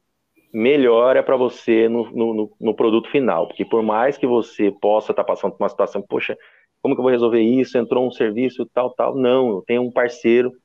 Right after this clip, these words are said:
que ele pode me ajudar de tal forma, de uma forma ou outra. Não necessariamente trabalhando lá dentro da,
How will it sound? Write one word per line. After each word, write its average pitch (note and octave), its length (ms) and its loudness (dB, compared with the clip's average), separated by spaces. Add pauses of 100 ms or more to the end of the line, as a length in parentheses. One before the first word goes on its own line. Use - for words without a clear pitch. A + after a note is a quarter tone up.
(200)
que A2+ 60 -2
ele G#2+ 80 -2
pode A2+ 320 2
me A#2+ 80 2
ajudar G2+ 460 0 (160)
de - 100 -20
tal G2+ 160 0 (100)
forma, F2+ 340 0
de - 80 -18
uma F2 180 -6
forma A2+ 220 0
ou G2+ 60 0
outra. F2+ 260 -4 (340)
Não C3+ 280 2
necessariamente A#2 880 0
trabalhando A2+ 640 2
lá G2+ 160 2
dentro G2+ 380 -4
da, F2 420 -4